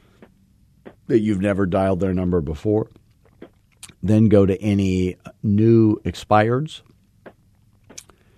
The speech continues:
Then go to follow-up calls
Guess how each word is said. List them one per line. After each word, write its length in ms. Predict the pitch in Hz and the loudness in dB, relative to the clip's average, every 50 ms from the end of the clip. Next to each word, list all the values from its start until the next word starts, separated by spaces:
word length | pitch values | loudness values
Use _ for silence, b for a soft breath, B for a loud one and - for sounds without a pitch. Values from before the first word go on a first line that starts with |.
| b b b b b b _ _ _ _ _ - | b b b b b b _ _ _ _ _ -8
Then 340 | 104 98 110 107 107 110 104 | -2 0 2 4 4 4 4
go 240 | 98 101 98 98 95 | 6 6 4 4 4
to 360 | 95 - - 98 90 90 87 | 0 -2 -2 0 0 0 -2
follow-up 600 | - - - 113 113 117 117 117 117 113 117 - | -4 -2 2 4 4 4 4 4 2 2 0 -4
calls 600 | - 117 110 107 107 110 110 113 113 - - - | -4 0 0 2 2 0 -2 -2 -4 -8 -16 -20